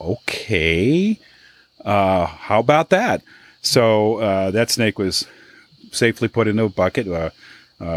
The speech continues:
our friend Terry Johnson, uh, had the honor of, uh, hooking that beast into a, a b-, a big bucket with a lid, and we brought it back for photographs. And so then from there on, what happens? <laughs>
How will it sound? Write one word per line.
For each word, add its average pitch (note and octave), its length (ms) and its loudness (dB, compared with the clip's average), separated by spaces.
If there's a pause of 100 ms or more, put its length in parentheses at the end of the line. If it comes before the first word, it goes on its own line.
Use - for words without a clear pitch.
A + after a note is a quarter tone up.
(200)
our E2+ 100 -6
friend F#2+ 260 -2
Terry G2 240 2
Johnson, F#2+ 560 0 (460)
uh, F2+ 140 -2
had G2 260 -2
the F#2+ 100 2
honor F2+ 340 0
of, E2 340 -4
uh, E2 200 -4
hooking G2+ 380 0
that F2 240 0 (480)
beast G2+ 320 0
into F2+ 380 0
a, E2 220 -2
a E2 40 -4
b-, - 200 -8
a F2 100 -8
big E2+ 240 -2
bucket E2+ 280 -4
with E2 140 -6
a E2 60 -4
lid, D#2+ 280 -2
and F2 160 -2
we E2 80 -4
brought D#2+ 300 -2
it D#2+ 100 -8
back D#2 240 -6
for - 140 -18
photographs. C#2+ 800 -12
And C2+ 140 -12 (240)
so - 320 -2
then A#2+ 360 2
from A2+ 300 -2
there A2+ 300 2
on, C3+ 520 -2 (520)
what A2 240 -2
happens? B2 640 -4
<laughs> G#2+ 480 -2